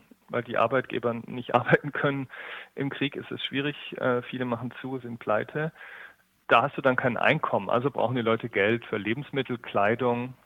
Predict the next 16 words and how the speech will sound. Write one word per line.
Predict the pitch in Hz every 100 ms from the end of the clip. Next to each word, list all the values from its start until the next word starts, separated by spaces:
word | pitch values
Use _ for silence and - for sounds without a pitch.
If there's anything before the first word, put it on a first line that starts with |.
| _ -
äh, | 113 110
Hygieneartikel, | 113 - 117 131 123 120 - 117 120 120 - _ 117
ähm, | 110 -
manche | - 113 -
Medikamente | 113 107 110 110 107 107 120 131 123 127 - - -
oder | 110 110 110 104 - - -
Transmenschen | 113 117 - 110 - -
auch | 110 -
für | -
Hormone. | 107 98 104 131 117 143 - - -
Aber | 117
das | 117
meiste | 110 151 - -
ist | -
ehrlich | - 131 127
gesagt, | 117 110 107 -